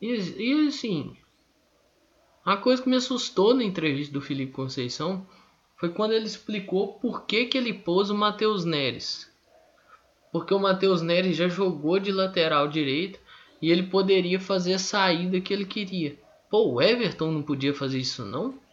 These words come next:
O Paulo não podia fazer isso, não? O Everton já jogou de volante.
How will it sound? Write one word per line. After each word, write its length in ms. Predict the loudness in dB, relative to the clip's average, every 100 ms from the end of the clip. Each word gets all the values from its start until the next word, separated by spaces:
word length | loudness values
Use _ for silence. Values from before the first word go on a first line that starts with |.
| _ _ _ -8
O 100 | -6
Paulo 640 | -8 0 6 8 8 4
não 140 | 0 0
podia 320 | -2 -2 -4
fazer 240 | -4 -6
isso, 260 | -6 -8 -6
não? 360 | -4 -4 -6 -12 _ _ _ -2
O 160 | 4 6
Everton 440 | 6 4 2 2
já 140 | 2
jogou 340 | 4 2 2 0
de 140 | 2
volante. 840 | 2 2 2 2 -2 -4 -8 -10